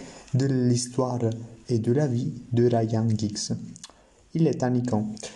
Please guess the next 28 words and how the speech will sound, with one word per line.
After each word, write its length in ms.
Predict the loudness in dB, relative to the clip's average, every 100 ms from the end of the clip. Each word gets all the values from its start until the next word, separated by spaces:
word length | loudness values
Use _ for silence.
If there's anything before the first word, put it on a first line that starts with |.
| -16 -16 -16 -4
Il 140 | -2 0
est 200 | -2 0
devenu 460 | 0 2 2 4
l'homme 400 | 4 2 2 0
des 160 | 0 2
records. 400 | 0 0 -2 -4 -10 -20 -10 0
Il 140 | 2
a 100 | 2
marqué 440 | 2 0 0 0 0
dans 360 | 0 2 2
toutes 320 | 2 0 0
les 220 | 0 0 0
éditions 540 | -2 -4 -2 0 4
de 100 | 4
la 160 | 2 2
B 260 | 2 2 2 0
P 160 | 0
L 320 | 2 2 0 -4
jusqu'au 480 | -6 -4 -4 0 0
deux 140 | 4 4
mille 240 | 4 4
douze 360 | 2 2 0 -4 -2
et 100 | -4 -4 -16 -6 0
un 160 | 2
joueur 400 | 2 2 2 2 -4 -10 -16 -12 -2
plein 180 | 0
de 180 | 2 0
trophées. 460 | 0 0 0 -2